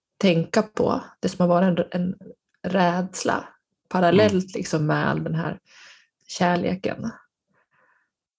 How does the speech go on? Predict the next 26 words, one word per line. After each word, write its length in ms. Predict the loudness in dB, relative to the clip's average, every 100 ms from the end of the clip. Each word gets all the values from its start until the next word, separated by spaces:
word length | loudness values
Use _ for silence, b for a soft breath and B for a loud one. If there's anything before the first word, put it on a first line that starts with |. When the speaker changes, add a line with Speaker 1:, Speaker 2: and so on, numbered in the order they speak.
| _ _ _ _ _ _ _ _ _ _
Speaker 1:
Och 60 | -4
du 160 | -2 0
säger 200 | 2 2
att 80 | 4
du 60 |
har 200 | 4 4
inte 180 | 4 4
gått 200 | 0 0
sönder. 600 | 2 4 4 0 -4 -8 _ _ _ _ -10
Mm. 240 | -10 -10 _ _
Hur 160 | -4 0
är 280 | 2 2 0
den 160 | -2
här 300 | -2 -4 -8 -12 b b b b b _ _ -4
känslan 480 | -2 -2 -4 -4
om 120 | 0 0
du 80 |
skulle 280 | 0 0 0
beskriva 460 | 0 0 2 2 2
den? 200 | -2 -6 -8
Vart 160 | -6 -2
är 80 | 0
det 160 | 2
du 80 | 2
befinner 360 | 0 0 -2 -2
dig? 220 | -4 -8